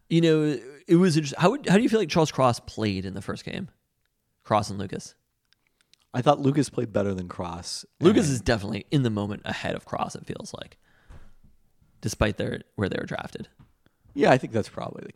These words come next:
Speaker 2: case. I mean, I don't think Cross had a bad game. You know, Pete Carroll talked about that Geno Smith could have moved up in the pocket to avoid the sack that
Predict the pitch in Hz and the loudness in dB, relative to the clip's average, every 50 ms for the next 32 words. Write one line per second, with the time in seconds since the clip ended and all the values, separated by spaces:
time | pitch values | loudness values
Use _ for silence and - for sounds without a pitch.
0 | - - - - - - - - _ _ _ _ _ _ - 147 151 151 147 139 | -16 -14 -14 -14 -16 -16 -20 -20 _ _ _ _ _ _ -2 0 0 0 -2 -4
1 | - _ _ _ _ - - 151 170 165 185 - - 147 127 - - 113 101 92 | -10 _ _ _ _ -4 0 0 0 0 0 0 2 2 2 4 2 0 0 0
2 | 85 98 95 95 92 90 87 - 95 92 92 90 90 87 - - - _ _ _ | -2 -4 -4 -4 -6 -6 -6 -6 -6 -4 -4 -6 -6 -8 -10 -14 -20 _ _ _
3 | _ _ _ _ _ _ _ _ _ _ _ _ 117 113 101 101 92 92 - - | _ _ _ _ _ _ _ _ _ _ _ _ -4 -2 0 0 0 -2 -4 -6
4 | - - - 123 107 - 120 113 107 98 - 107 98 101 - - 92 95 92 92 | -10 -6 -6 -6 -2 0 0 0 0 0 0 0 -2 0 0 -2 -2 0 -2 -2
5 | 90 - - 98 90 90 - - - 110 101 - 107 104 98 - - - 104 92 | -4 -4 -6 -4 -4 -4 -6 -10 -16 -10 -4 0 0 0 0 -2 -2 -4 -4 -4
6 | - - _ - - - 113 104 98 92 101 104 92 - 101 92 - 101 92 90 | -4 -8 _ -6 -4 -2 -2 -2 -4 -4 -6 -6 -4 -4 -6 -4 -4 -6 -6 -6
7 | - - 87 - - 90 - 90 85 - - - - 87 85 85 - - - - | -8 -8 -8 -8 -8 -8 -10 -10 -12 -10 -10 -10 -8 -8 -6 -8 -8 -8 -8 -6
8 | - 95 90 90 87 87 87 82 - - - - - - - - - 170 - - | -4 -4 -4 -2 -4 -4 -6 -8 -10 -10 -10 -8 -6 -4 -4 -4 -4 -4 -8 -10
9 | - - - 90 - | -10 -10 -10 -10 -10